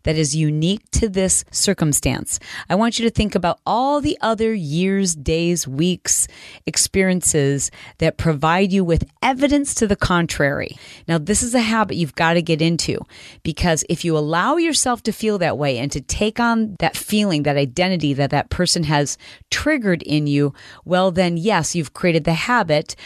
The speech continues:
of giving away your power. Then what you're doing is developing a negative habit, a bad habit, the habit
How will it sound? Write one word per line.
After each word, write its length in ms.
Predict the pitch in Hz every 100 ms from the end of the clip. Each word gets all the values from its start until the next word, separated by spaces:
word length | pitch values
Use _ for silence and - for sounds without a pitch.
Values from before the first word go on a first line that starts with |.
| - -
of 180 | 156
giving 320 | 139 202 208 151
away 560 | 165 202 277 151 156 -
your 140 | 190
power. 500 | - 277 302 - - _ _ _
Then 400 | 143 135 220 277
what 100 | 233
you're 120 | 175
doing 340 | 156 151 143 -
is 220 | 156 147
developing 720 | 160 135 170 185 214 - 190 -
a 100 | 180
negative 540 | 175 190 185 170 139
habit, 400 | 135 135 131 - -
a 100 | 165
bad 380 | 131 160 165 156
habit, 380 | 147 135 123 - - - -
the 160 | 156
habit 560 | 156 233 294 214 143